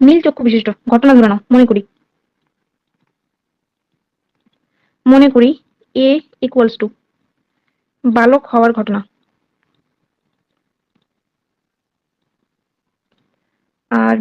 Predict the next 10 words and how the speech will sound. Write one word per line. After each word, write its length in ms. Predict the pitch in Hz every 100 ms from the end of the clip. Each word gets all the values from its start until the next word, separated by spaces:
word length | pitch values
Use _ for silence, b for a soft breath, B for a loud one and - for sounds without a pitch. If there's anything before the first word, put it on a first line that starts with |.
| 214
B 20 | 269 277
equals 300 | 269 240 220 -
to 80 | 302 - _ _ _ _ _ _ _ _ _ _ _ _ _ _ _ _ _ _ _ _ _ _ _ 262 254
নীল 280 | 269 277 294 294 294 269
চক্ষু 380 | 254 _ - 226 - _ _ _ _
বিশিষ্ট 340 | 233 247 262 - 214 - _ _ _ _ _ _ _ _ _ _ _ _ _ _ _ _ _ _ _ _ _ _ _ _ _ _ _ _ _ _
হওয়ার 220 | - 269 277
ঘটনা। 240 | 240 214 196 - _ _ _ _ _ _ _ _ _ _ _ _ _ _ _ _ _ _ _ _ _ _ _ _ _ _ _ _ _ _ _ _ _ _ _ _ _ _ _ _ _ _ _ _ -
হয়ে 80 | 285
গেছে? 140 | 277